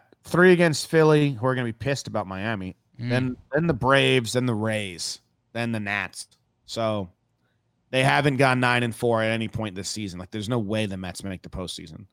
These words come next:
Speaker 2: You gotta believe, Jim.
Speaker 1: Yeah, I, I, hey, I'll never knock at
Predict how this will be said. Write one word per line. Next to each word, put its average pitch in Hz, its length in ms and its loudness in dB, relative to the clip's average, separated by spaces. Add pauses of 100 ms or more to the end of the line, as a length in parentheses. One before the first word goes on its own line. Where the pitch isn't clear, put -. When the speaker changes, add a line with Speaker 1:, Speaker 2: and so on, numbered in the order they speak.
(120)
Speaker 2:
You 110 140 -10
gotta 123 360 0
believe, 131 560 0
Jim. 110 420 -8 (720)
Speaker 1:
Yeah, 180 320 4
I, 214 60 2
I, 151 520 -6
hey, 135 100 2
I'll 107 120 0
never 127 320 0
knock 117 400 -2
at 95 80 -10